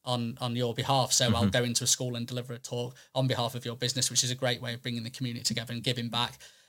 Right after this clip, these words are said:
Speaker 1: Uh, and we can support more kids along the way, because it's, it's, you know, you know, I'm happy to do talks for, for nearly nothing for, for schools, because it's, you know, you get the, that opportunity, and the impact you can have is,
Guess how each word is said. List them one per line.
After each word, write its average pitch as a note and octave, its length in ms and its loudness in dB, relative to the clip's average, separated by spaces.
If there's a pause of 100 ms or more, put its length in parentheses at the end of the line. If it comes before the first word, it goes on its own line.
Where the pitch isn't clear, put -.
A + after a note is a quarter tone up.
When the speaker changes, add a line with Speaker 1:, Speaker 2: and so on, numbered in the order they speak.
Speaker 1:
Uh, B2+ 220 4
and C3 120 4
we B2+ 80 2
can C3 140 -2
support B2+ 380 2
more B2 160 -6
kids - 200 -2
along A#2+ 220 -6
the B2 80 -8
way, B2+ 180 -4
because B2 320 0
it's, - 220 0
it's, - 300 -8
you C3+ 100 2
know, A#2+ 140 0 (420)
you C3 60 0
know, C3 120 6
I'm C3 180 2
happy C3 260 0
to C3 120 2
do B2 140 -2
talks A#2+ 380 -4
for, A#2+ 180 -2 (240)
for C3 60 -6
nearly A#2+ 260 -2
nothing A#2+ 300 -6
for, A#2+ 160 -8 (220)
for C3 100 -6
schools, D#3+ 340 2
because C3 260 0
it's, - 200 0 (440)
you C3 140 -2
know, A#2 100 -2
you A#2 120 -8
get A#2 180 -4
the, B2 100 -2 (140)
that C3+ 160 -4
opportunity, B2 560 -4
and A#2 140 -6 (320)
the C3+ 80 2
impact B2 320 -2
you B2 40 -10
can A#2 140 -10
have A#2 180 -6
is, A#2 200 -2